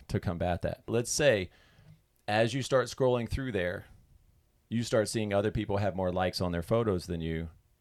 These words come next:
You start thinking your photos that you've posted really aren't that great. The filters, you probably should have chosen a better filter. And Satan is the crafty one, and he sneaks in here and starts t-, to hit on the idol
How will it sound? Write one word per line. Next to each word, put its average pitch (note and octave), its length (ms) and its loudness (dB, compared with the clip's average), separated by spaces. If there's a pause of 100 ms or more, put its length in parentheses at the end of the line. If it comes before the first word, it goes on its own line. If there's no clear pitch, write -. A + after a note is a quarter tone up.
You A2+ 140 -2
start G2 360 2 (380)
thinking A2 340 -2
your G#2+ 160 2
photos G#2+ 480 2
that F#2 160 -2
you've F#2 160 -6
posted - 380 -2
really C3+ 280 -4
aren't A2+ 200 -8
that B2 200 -2
great. - 360 -12
The G#2+ 60 -4
filters, A#2+ 440 -4
you A2+ 100 0
probably C#3 300 0
should C3 160 0
have B2 80 2
chosen B2+ 300 2
a B2 40 -4
better B2+ 200 -2
filter. - 360 -4 (880)
And B2 440 2
Satan D3 720 0 (160)
is A#2+ 200 2
the A2+ 80 0
crafty C#3 420 0
one, G2+ 280 0
and B2 140 0
he B2+ 80 0
sneaks - 340 -4
in D3 160 0
here G#2+ 280 2
and G#2+ 240 -2
starts - 360 0
t-, - 140 -16 (100)
to A2 160 4
hit D#3+ 500 2
on G#2 460 -2 (180)
the - 140 -2
idol A#2+ 320 -2